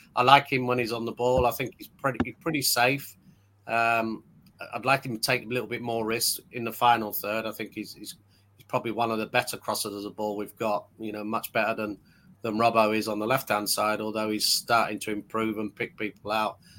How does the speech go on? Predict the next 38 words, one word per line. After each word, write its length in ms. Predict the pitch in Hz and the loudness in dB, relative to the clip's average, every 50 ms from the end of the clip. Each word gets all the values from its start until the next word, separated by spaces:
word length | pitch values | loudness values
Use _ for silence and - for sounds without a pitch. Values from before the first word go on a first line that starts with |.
| - - - | -20 -18 -12
or 160 | - 95 95 | -10 -8 -2
hit 160 | 101 123 123 - | 2 2 2 4
areas 540 | 117 117 113 113 110 104 107 110 110 - 113 | 6 6 6 6 6 4 2 0 0 0 2
rather 300 | 117 113 113 107 110 104 | 4 4 4 4 2 -2
than 260 | 107 110 110 104 95 - | -4 -4 -4 -6 -6 -4
hit 160 | - - - | -6 -4 -2
that 200 | - 120 107 - | 0 0 0 0
first 320 | - - 113 110 110 - - | 0 -2 -2 -2 -2 -2 -2
man. 300 | 127 123 120 107 95 - - - - - - - - _ _ - | -2 0 0 -2 -4 -6 -12 -20 -20 -20 -20 -20 -20 _ _ 2
Um, 420 | 117 117 117 120 120 117 117 - - - | 6 6 8 8 8 6 4 -2 0 6
Bobby, 280 | 151 147 147 139 143 | 8 8 10 10 8
yeah, 420 | 139 135 131 127 123 123 120 120 117 117 | 6 6 8 8 8 10 8 8 8 6
I 60 | 127 | 6
don't 200 | 139 135 127 123 | 4 4 4 4
like 200 | 117 117 113 - | 4 2 2 2
Bobby 240 | 113 110 107 110 101 | 0 -2 -2 -2 -6
playing 300 | - 113 107 107 107 107 | -2 -2 -2 0 -2 -4
at 80 | - | -4
right 260 | 110 110 110 104 - - | -2 -2 -2 -2 -2 -2
back. 220 | 110 107 104 - - | -2 -2 -2 -2 -4
I 60 | 110 | -4
know 160 | 110 113 110 | -4 -2 -2
he's 140 | 107 98 104 | -4 -4 -6
an 100 | 107 107 | -8 -8
adaptable. 640 | 101 - - 110 - - - - 101 104 107 107 107 | -8 -4 -2 -4 -2 -4 -6 -10 -6 -6 -4 -4 -4
I 60 | 101 | -4
thought 260 | - - 113 107 - | -4 -4 -4 -4 -4
he 80 | 107 98 | -6 -8
was, 260 | 104 104 - - - _ _ _ _ _ _ _ _ - - - - | -8 -8 -8 -8 -12 _ _ _ _ _ _ _ _ -20 -20 -14 -6
Leeds 360 | 120 123 123 131 127 117 - | 0 4 4 4 4 4 2
away, 320 | 113 110 107 117 117 117 113 | 0 2 4 4 4 4 4
he 80 | 110 | 2
was 140 | 107 107 104 | 0 -2 -2
absolutely 480 | 120 113 - - - 117 113 104 101 107 | -2 -2 -4 -4 -6 -4 -4 -4 -4 -4
shocking. 480 | - - - 123 113 - - 110 110 | -4 0 2 2 2 2 0 -2 -2
And 140 | 113 110 107 | -2 -2 0
I, 80 | 107 113 | 0 0
I, 280 | 110 - 113 113 110 | 0 2 2 2 0